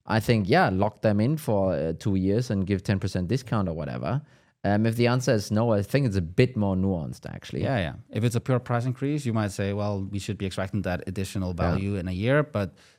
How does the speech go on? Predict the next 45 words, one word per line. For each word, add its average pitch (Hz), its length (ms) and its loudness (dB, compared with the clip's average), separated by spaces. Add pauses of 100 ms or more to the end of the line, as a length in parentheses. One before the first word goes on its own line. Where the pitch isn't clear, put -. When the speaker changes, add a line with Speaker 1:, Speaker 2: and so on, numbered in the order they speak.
(140)
Speaker 2:
generally, 139 340 4
it 113 100 -2
comes 113 280 -2
with 101 140 -6
the 92 80 -10
sale 123 440 0
of, 95 240 -6
uh, 87 420 -2
a 95 80 -6
new 98 140 -2
component, 87 400 -4
a 82 60 -6
new 90 240 0
Speaker 1:
Yeah. - 120 0
Speaker 2:
feature, 92 300 -4
or 85 100 -2
a 82 40 -4
new 87 260 -2
user, 87 340 -4
right? 90 240 -6 (800)
Speaker 1:
There 120 140 2
you 139 60 4
Speaker 2:
So 170 140 8
Speaker 1:
go. - 140 -6 (1200)
Okay, 208 220 8
I 175 60 6
think 208 200 2
we're 202 80 2
kind 185 200 2
of 165 100 2
slowly 180 300 2
coming 156 300 2
up 151 120 0
on 131 140 2
time 156 340 0
here, 139 160 2
actually. 107 480 0 (240)
Um, 120 540 4
any, 160 360 2
uh, 160 60 4
any 143 560 4
parting 143 600 2
words, 135 360 2
Mister 151 220 0
Olafur? 170 420 0